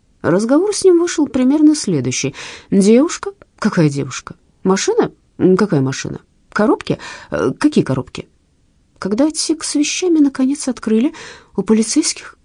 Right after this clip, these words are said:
захватило дух. Ну, наконец-то, удача! Все вещи были здесь. Десять заклеенных скотчем коробок.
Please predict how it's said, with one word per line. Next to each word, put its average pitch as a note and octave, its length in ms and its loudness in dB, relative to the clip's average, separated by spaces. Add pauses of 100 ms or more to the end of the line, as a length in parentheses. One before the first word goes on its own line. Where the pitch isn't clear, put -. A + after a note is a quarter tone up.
(140)
захватило D4+ 580 0
дух. D#3 380 -8 (640)
Ну, F3+ 260 4
наконец-то, B3+ 720 0 (480)
удача! - 460 -4 (640)
Все - 220 -2
вещи G3 280 -2
были C#4+ 200 2
здесь. - 420 -10 (560)
Десять D3+ 400 0
заклеенных C#3 520 -4
скотчем - 460 -6
коробок. D3 580 -6